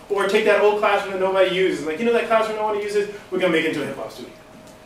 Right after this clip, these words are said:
Right? See how many poets and authors you have showing up in there trying to book their fifteen-minute time slot, you know, throw something down and beat makers, right? You know they would use it, right?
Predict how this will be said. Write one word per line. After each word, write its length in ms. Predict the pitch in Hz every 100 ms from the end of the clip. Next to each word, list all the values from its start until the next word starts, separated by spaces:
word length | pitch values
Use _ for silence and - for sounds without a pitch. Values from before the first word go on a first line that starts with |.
| - - -
Right? 220 | - -
See 180 | 175 170
how 300 | 165 156 160
many 300 | 165 165 160
poets 280 | 147 160 160
and 80 |
authors 360 | 147 147 151 147
you 120 | 151
have 260 | 156 156 151
showing 260 | - 160
up 180 | 151 156
in 120 | 160
there 180 | 156 156
trying 140 | 160 147
to 60 |
book 200 | 143 147
their 160 | 165 156
fifteen-minute 540 | 165 165 156 156 156
time 240 | 135 151 170
slot, 560 | - 170 143 - 143
you 80 | 170
know, 120 | 160 -
throw 200 | - 202
something 400 | 196 202 185 185
down 300 | 196 190 190
and 120 | 180
beat 220 | 175 - 202
makers, 400 | 202 202 214 208
right? 240 | 220 -
You 80 | 233
know 180 | 247 277
they 120 | 285
would 160 | 277
use 180 | 320 339
it, 100 | 277
right? 400 | - 381 381 -